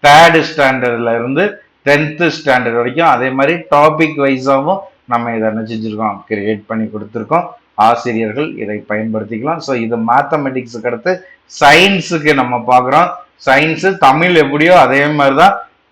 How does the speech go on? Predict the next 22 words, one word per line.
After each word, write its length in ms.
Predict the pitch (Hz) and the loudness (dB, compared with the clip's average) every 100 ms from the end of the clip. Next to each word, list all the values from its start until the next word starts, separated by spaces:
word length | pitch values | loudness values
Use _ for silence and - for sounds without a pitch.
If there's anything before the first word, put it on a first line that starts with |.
| - | 0
டேர்ம் 320 | 151 160 165 165 | 4 4 2 0
வைஸா 340 | 147 139 135 131 120 | 0 0 2 0 0
சிக்ஸ்த் 300 | 135 131 - 165 127 | -6 -10 -2 -2 0
ஃபர்ஸ்ட் 300 | 131 - 151 | -2 -2 0
டேர்ம், 180 | 156 165 - | 0 0 -4
செகண்ட் 300 | 127 143 139 151 | -2 -2 0 0
டேர்ம், 180 | 165 - - _ _ 131 | 0 -2 -16 _ _ 4
தேர்ட் 260 | 135 139 - | 6 4 2
டேர்ம் 200 | 131 117 - 113 123 | 0 0 -8 -10 -4
சொல்லி 200 | 123 147 139 | 0 0 0
நம்ம 140 | 117 113 | -4 -6
என்ன 120 | 117 | -6
செஞ்சிருக்கோம், 460 | 117 113 113 117 104 110 | -8 -10 -4 -4 -4 -6
மூன்று 320 | 131 139 127 110 123 | -8 -6 -8 -6 -2
டேர்முக்கு 420 | 120 131 123 123 123 | -2 -4 -10 -10 -8
சேர்த்து 300 | 113 - 117 - - _ - 123 | -8 -4 -6 -8 -20 _ -12 -4
நூறு, 320 | 135 143 151 220 - _ _ 113 120 | -2 0 2 0 -4 _ _ -2 0
இருநூறு, 440 | 127 139 139 147 196 143 | 0 -2 -2 -2 -4 -4
முந்நூறு, 360 | 127 139 147 185 165 | -4 -2 -2 -2 -2
முந்நூற்றி 440 | 135 147 156 151 139 120 | -4 -2 -4 -2 0 0
எண்பது 360 | 123 135 139 127 110 | -2 -2 -2 -4 -4
கொஸ்டின் 400 | 120 - 170 | -6 -2 -4